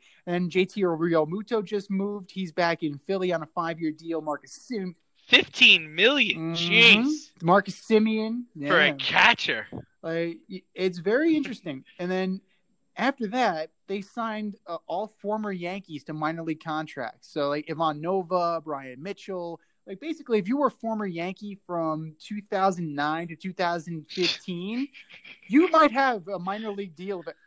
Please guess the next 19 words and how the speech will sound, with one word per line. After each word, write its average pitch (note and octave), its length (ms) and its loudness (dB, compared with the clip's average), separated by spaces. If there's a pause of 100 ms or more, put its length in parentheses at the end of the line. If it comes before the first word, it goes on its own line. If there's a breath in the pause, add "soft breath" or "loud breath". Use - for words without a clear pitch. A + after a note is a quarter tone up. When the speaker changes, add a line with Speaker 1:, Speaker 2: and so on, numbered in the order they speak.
Speaker 1:
hey, G3+ 180 -8
Brett, F3+ 440 -8 (500)
you F#3 200 -6
might F#3+ 380 -2
have G3 180 -4
a F#3 60 -4
minor F#3+ 360 -6
league F#3+ 220 -8
deal F#3 240 -6
available F3 500 -6
in D#3 100 -12
Philly. E3+ 500 -8 (340)
Just - 240 -10
don't F#3 200 -2
go G#3 100 -2
back F#3 240 0
to F3+ 40 -16
the E3+ 80 -8
Yankees. E3 480 -6